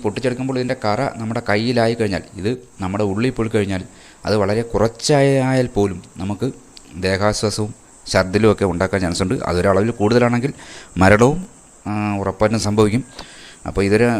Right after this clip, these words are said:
ഇതൊരു വലിയ, ഉം, ചെടിയുടെ ഈ തണ്ട്, ഇല, വേര്, ഇത് കായ, ഇതിൻ്റെ കറ, ഇതെല്ലാം ഒരു വിഷമയമായിട്ടുള്ള ഒരു സസ്യമാണ് ഈ ഉതളം എന്ന് പറയുന്ന സസ്യം. അധികം വലിയ പൊക്കമില്ലാതെ വളരുന്ന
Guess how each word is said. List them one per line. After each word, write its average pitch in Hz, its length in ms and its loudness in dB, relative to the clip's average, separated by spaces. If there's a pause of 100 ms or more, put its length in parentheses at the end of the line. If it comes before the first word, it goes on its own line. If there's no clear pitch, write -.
(120)
ഇതൊരു 117 200 0 (140)
വലിയ, 110 300 2
ഉം, 104 360 -2 (220)
ചെടിയുടെ 113 360 2
ഈ 123 120 2
തണ്ട്, 107 380 -2
ഇല, 107 360 -2 (200)
വേര്, 98 400 -2
ഇത് 123 100 -4 (320)
കായ, 95 260 -2 (300)
ഇതിൻ്റെ 101 280 -4
കറ, 95 160 0 (180)
ഇതെല്ലാം 98 480 -2 (340)
ഒരു 110 140 2 (100)
വിഷമയമായിട്ടുള്ള 120 840 2
ഒരു 104 180 2
സസ്യമാണ് 104 480 0 (260)
ഈ 104 100 0
ഉതളം 101 360 -2
എന്ന് 98 120 0
പറയുന്ന 92 260 2
സസ്യം. 127 240 0 (440)
അധികം 143 420 4
വലിയ 156 300 8
പൊക്കമില്ലാതെ 170 580 6
വളരുന്ന 156 320 6